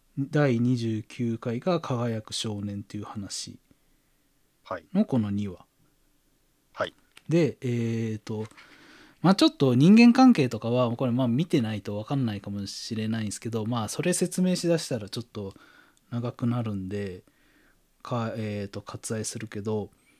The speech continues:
Speaker 1: えーと、まあ、アスム、主人公のアスムが、えー、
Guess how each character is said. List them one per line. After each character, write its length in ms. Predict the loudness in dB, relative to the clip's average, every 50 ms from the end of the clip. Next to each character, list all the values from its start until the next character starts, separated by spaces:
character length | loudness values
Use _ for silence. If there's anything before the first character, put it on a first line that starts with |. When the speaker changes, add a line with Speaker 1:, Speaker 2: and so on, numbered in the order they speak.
| _ _ _ _ _ -8
Speaker 1:
え 400 | -6 -6 -4 -4 -4 -6 -8 -8
ー 40 | -8
と、 260 | -10 -8 -8 -6 -4
ま 200 | -6 -6 -6 -8 _ _ _
あ、 100 | -6 -6
ア 40 | -4
ス 240 | -4 2 6 8 8
ム、 260 | 8 8 8 6 4
主 160 | 0 -2 2 4
人 200 | 4 4 4 2
公 140 | 0 -6
の 120 | -4 -6 -6
ア 60 | -6
ス 180 | -6 -6 -4 -2
ム 200 | 0 0 0 2
が、 360 | 2 2 2 0 -2 -8 -14 _ _ _ _ _ _ _ _ _ _ _ _ _ _ _ _ _ _ _ _ _ _ _ _ _ _ _ _ _
え 420 | -10 -8 -8 -6 -6 -8 -8 -10
ー、 20 | -14